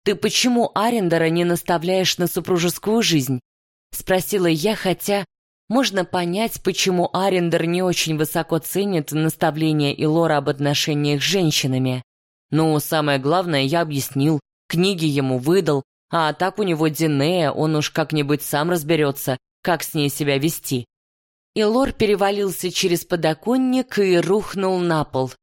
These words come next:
«Я снова у твоих ног, на коврике».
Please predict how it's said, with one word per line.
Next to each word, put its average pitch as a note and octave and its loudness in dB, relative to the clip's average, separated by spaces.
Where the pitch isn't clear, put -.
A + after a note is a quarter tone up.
«Я B2+ 0
снова G3 0
у - -2
твоих D3 0
ног, B2 -2
на C3+ -2
коврике». B2+ -2